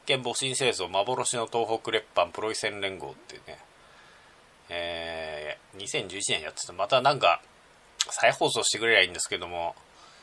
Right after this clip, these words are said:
エヌエイチケーのアーカイブスで見れんのかな。まあ、またね、こういうの、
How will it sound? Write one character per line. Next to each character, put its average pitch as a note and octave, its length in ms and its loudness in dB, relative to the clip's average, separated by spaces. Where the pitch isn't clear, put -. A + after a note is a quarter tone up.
エ G#2+ 100 -12
ヌ G#2+ 60 -6
エ C3 40 -4
イ C#3 40 -4
チ C#3 100 -4
ケ D#3+ 80 0
ー - 20 0
の F#2 100 2
ア G2+ 100 4
ー - 20 -10
カ A#2+ 120 8
イ B2 40 0
ブ A#2 80 -2
ス - 100 -4
で A2+ 80 0
見 G#2 100 -2
れ B2 100 0
ん A2+ 60 -8
の E2+ 80 -10
か C#2+ 100 -4
な。 B1+ 120 -12
ま D3 160 12
あ、 - 40 -2
ま A#2+ 140 6
た F#3 120 10
ね、 F3+ 240 12
こ D3+ 120 2
う F3+ 40 2
い - 40 0
う - 20 0
の、 G2+ 240 4